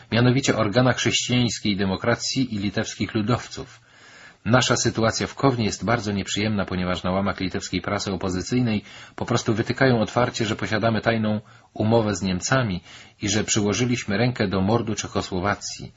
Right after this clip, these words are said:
Minister Beck ma tu, na Litwie, fatalną opinię. Litwini uważają go za hitlerowskiego pachołka. W czasie naszej tak zwanej akcji na Śląsk Zaolziańskim miałem tu również pewne nieprzyjemne chwile.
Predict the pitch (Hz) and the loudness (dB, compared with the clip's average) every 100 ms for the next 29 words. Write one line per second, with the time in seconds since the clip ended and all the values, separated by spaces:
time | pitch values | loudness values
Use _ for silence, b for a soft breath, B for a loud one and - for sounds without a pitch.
0 | B B B 95 95 - 92 85 107 - | B B B -2 -2 0 -4 0 -2 -2
1 | 90 90 - 117 110 82 80 85 - 101 | 0 0 0 -2 0 0 -2 -6 -4 -4
2 | 101 120 104 82 76 73 80 80 76 B | -2 0 0 0 -4 -8 -8 -8 -10 B
3 | B B - 95 110 110 95 95 95 98 | B B -4 -2 0 0 0 0 2 2
4 | 101 95 92 87 92 95 90 - - 90 | 0 0 -2 -2 -6 -6 -6 -8 -10 -10
5 | 85 78 - - - - - - - _ | -10 -12 -14 -16 -18 -18 -18 -20 -20 _
6 | _ _ _ _ _ B B B B B | _ _ _ _ _ B B B B B
7 | B B B B B B B - 147 147 | B B B B B B B 0 2 4
8 | 139 143 160 151 123 104 120 131 113 - | 6 4 4 4 2 2 2 4 4 2
9 | 135 - - - 131 131 110 - - 113 | -2 -2 -8 -4 -2 2 2 2 2 2
10 | 107 - 101 104 98 92 117 131 - 104 | 2 -2 0 2 2 2 2 0 -2 -2
11 | 98 - _ _ _ _ _ _ - _ | -2 -4 _ _ _ _ _ _ -20 _
12 | _ _ - 110 117 120 110 110 110 113 | _ _ -4 4 6 6 4 2 0 2
13 | 110 - 107 104 101 101 - 101 98 98 | 0 0 -2 2 0 0 0 0 0 -2
14 | - 113 98 | -4 -2 -2